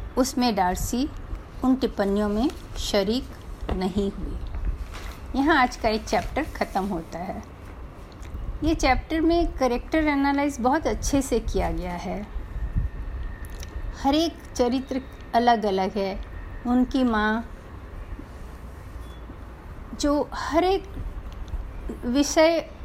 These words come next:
बदलती गईं और बहुत बोलती रहीं और बिना सोचे समझे दो बा-, लोगों के बात के बीच में उन्होंने कमेंट किया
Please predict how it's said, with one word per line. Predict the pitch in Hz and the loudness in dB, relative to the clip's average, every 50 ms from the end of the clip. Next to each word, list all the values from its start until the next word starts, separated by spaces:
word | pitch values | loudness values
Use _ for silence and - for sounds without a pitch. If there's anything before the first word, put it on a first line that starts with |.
| - - - 220 - - 233 | -10 -10 -10 -10 -8 -2 2
बदलती | 226 254 226 233 247 247 240 - 285 277 254 | 4 4 4 4 2 2 2 0 0 0 2
गईं | 233 254 247 254 254 262 | 4 4 4 4 4 2
और | - - 254 254 247 | 2 2 2 2 2
बहुत | 220 214 247 247 - 302 311 294 | 2 0 -2 0 4 4 4 4
बोलती | 226 220 247 240 226 220 220 - - 254 254 | 4 2 4 4 4 2 2 -2 -2 0 0
रहीं | 247 240 254 247 240 240 247 254 - - - - - - - - - - - - 403 - - - - - - - - - - - - - - - - - - - - - | 2 2 2 2 2 0 -2 -4 -6 -8 -8 -8 -10 -10 -10 -10 -8 -10 -8 -6 -6 -4 -2 -4 -4 -4 -6 -8 -10 -12 -12 -12 -12 -12 -12 -14 -16 -16 -14 -12 2 2
और | 269 277 285 285 269 - - - - - - - - - | 4 4 4 2 0 -2 -6 -12 -8 -8 -8 -8 -2 0
बिना | 226 220 269 277 277 302 311 320 | 2 4 6 6 6 6 6 4
सोचे | 302 - - 262 254 - - 269 277 | 4 2 2 0 0 2 0 -2 -2
समझे | 269 - 247 247 240 233 254 254 240 220 220 - - - - - - - - - - - - - - - - - - - - - - - | 0 0 0 0 2 2 2 2 2 0 -2 -8 -8 -10 -10 -10 -10 -14 -12 -12 -12 -12 -12 -12 -14 -14 -12 -8 -8 -6 -6 -6 -2 0
दो | 208 247 262 262 254 | 2 4 6 6 6
बा-, | 233 247 - - | 6 4 2 2
लोगों | 220 233 233 226 220 240 240 | 2 2 4 4 4 2 -2
के | 214 254 233 220 208 - - - - - - - 220 220 220 214 - - - - - - 202 | 0 2 2 2 2 -2 -8 -16 -16 -14 -6 -2 0 0 0 -2 -4 -8 -10 -12 -10 -8 2
बात | 202 226 220 220 220 220 - - - | 6 6 8 8 6 2 -4 -4 0
के | 240 220 | 0 2
बीच | 190 196 226 233 220 - - | 2 2 2 2 0 0 0
में | 247 233 233 214 208 - - - | 0 2 2 0 -2 -4 -4 0
उन्होंने | 220 233 240 233 220 220 220 220 | 0 2 2 2 2 0 0 -2
कमेंट | 220 - 233 214 214 214 220 220 220 - | -2 0 0 0 2 2 0 0 -2 -2
किया | - 214 214 214 208 214 214 | 0 2 2 4 4 0 -2